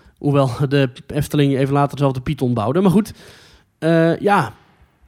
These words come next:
waarschijnlijk kunnen ze nu al beter door één deur, hoor. Maar Popcorn Revenge, het is een, eh, drie D-attractie, hè? Je moet schieten, toch?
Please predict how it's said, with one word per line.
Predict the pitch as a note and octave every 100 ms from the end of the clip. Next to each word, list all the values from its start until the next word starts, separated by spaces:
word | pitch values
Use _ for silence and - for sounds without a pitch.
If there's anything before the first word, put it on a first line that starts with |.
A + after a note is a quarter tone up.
| _
waarschijnlijk | - - A2+ A#2
kunnen | B2+ A#2
ze |
nu | A#2
al |
beter | A2 A#2 A2+
door | G#2
één | A2 A2+
deur, | A2
hoor. | A2+ D3+
Maar | G3+
Popcorn | A3+ A3 - C4+
Revenge, | B3 G3 F#3 C#3+ -
het | G3
is | G#3
een, | G3+ F#3+
eh, | F#3
drie | F3+ F#3 G3+ D#3+
D-attractie, | B2 B2+ C3 B2 C3+
hè? | G#3
Je | A3+
moet | F#3+
schieten, | - E3+ -
toch? | - -